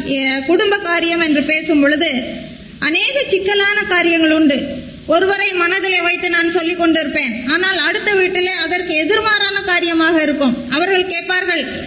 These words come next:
"நீங்கள் எப்படி இப்படி சொல்லலாம்?" என்று சொல்லி. ஆனால் அவர்கள் வீட்டு நிலைமை எனக்கு தெரியாது.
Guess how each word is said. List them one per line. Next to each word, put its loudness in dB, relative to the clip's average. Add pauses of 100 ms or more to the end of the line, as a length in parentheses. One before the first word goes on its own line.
(300)
"நீங்கள் 0
எப்படி 0
இப்படி 0
சொல்லலாம்?" 2
என்று 4
சொல்லி. 2 (120)
ஆனால் 0
அவர்கள் 2
வீட்டு 2
நிலைமை 2
எனக்கு 0
தெரியாது. -2